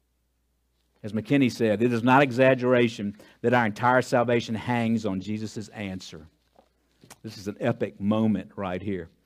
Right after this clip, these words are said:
And he goes on, uh, Jesus, uh, goes on and says, "It is written, 'You shall worship the Lord your God and serve him only.'" Here, here he is quoting Deuteronomy chapter six. There's,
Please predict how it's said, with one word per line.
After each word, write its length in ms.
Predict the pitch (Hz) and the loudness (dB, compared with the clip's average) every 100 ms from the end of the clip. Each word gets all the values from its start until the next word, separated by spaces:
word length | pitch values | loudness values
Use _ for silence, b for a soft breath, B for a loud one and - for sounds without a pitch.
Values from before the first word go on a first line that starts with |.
| _ _ _ _ _ _ _ _ | _ _ _ _ _ _ _ _
And 80 | 147 | 6
he 60 | 160 | 10
goes 200 | 151 160 | 10 8
on, 280 | 156 151 | 0 2
uh, 180 | 139 139 | 0 0
Jesus, 440 | 131 147 139 123 160 | 0 0 0 -2 -4
uh, 160 | 139 | -2
goes 220 | 135 131 | 2 0
on 100 | 135 | 0
and 60 | 127 | 0
says, 240 | 139 117 | 0 2
"It 200 | 160 160 | 4 4
is 160 | 135 113 | 4 4
written, 240 | 160 135 | 4 6
'You 80 | 143 | 2
shall 260 | 139 143 127 | 2 4 6
worship 280 | 147 143 120 | 6 4 -2
the 60 | |
Lord 240 | 123 135 127 | 0 2 0
your 100 | 120 | 0
God 440 | 120 120 127 127 | 4 4 4 2
and 180 | 127 110 | 0 -4
serve 400 | - 139 131 117 | -2 0 0 0
him 240 | 135 131 | -2 0
only.'" 340 | 135 165 120 98 | 0 0 0 0
Here, 220 | 135 131 | 2 2
here 120 | 139 | 2
he 80 | 120 | 0
is 100 | 104 | -2
quoting 380 | - 131 131 107 | 0 2 2 2
Deuteronomy 600 | 127 117 120 123 120 110 | 0 0 -2 -2 -2 -4
chapter 380 | 135 113 113 | 0 -2 -2
six. 460 | 101 - 127 175 - | -8 -2 0 0 -2
There's, 200 | 117 | -4